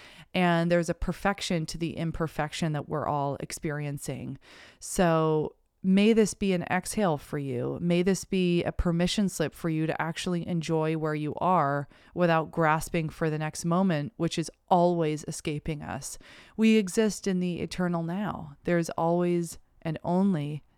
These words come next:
now. So how can you alter your current experience to be more radically accepting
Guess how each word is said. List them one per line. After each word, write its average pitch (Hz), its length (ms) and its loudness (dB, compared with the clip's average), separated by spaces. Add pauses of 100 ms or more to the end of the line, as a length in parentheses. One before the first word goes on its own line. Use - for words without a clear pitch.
now. 175 500 -2 (380)
So - 200 2
how 202 340 2
can 226 240 2
you 175 500 2 (880)
alter 202 500 4
your 160 360 -2
current 185 400 -2
experience 185 920 -2 (600)
to 208 120 -2
be 208 280 2
more 208 280 2
radically 175 600 0
accepting 170 840 -2